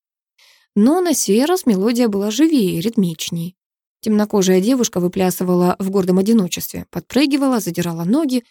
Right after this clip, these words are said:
крутила бедрами. Она трижды со свистом обернулась вокруг оси, сделала колесо и поставила точку, высоко подняв руки и запрокинув голову.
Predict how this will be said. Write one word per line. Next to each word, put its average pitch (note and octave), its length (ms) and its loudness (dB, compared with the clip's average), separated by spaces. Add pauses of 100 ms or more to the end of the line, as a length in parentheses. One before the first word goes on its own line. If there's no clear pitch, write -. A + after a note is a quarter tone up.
(140)
крутила E3 360 -4
бедрами. B3 540 0 (540)
Она F4 220 -4
трижды D4 400 0
со A3+ 160 -2
свистом B3 380 0
обернулась G3+ 520 0
вокруг F3+ 320 -2
оси, D4+ 460 2
сделала F3 420 -2
колесо G#3+ 540 2
и D#4 220 0
поставила C#4 580 0
точку, A#3+ 560 2
высоко A#3+ 360 -2
подняв F#3 400 -2
руки D#4 280 0
и C4+ 160 0
запрокинув G3+ 540 -2
голову. F3 400 -6